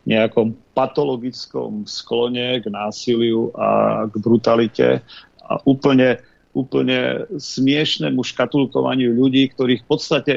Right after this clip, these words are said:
oni vôbec, ale vôbec nepoznajú. Lebo to, čo ja som čítal aspoň, čo som videl, tak buď sú to také úplne jednoduché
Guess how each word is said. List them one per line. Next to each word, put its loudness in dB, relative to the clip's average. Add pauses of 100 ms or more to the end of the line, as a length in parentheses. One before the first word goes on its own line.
(120)
oni 0 (160)
vôbec, 0 (160)
ale -4
vôbec 0
nepoznajú. -2
Lebo -2
to, 4
čo 4
ja 4
som 0
čítal -2
aspoň, -8
čo -6
som -2
videl, 4 (380)
tak -4
buď -4
sú 0
to -2
také -4
úplne -4
jednoduché -2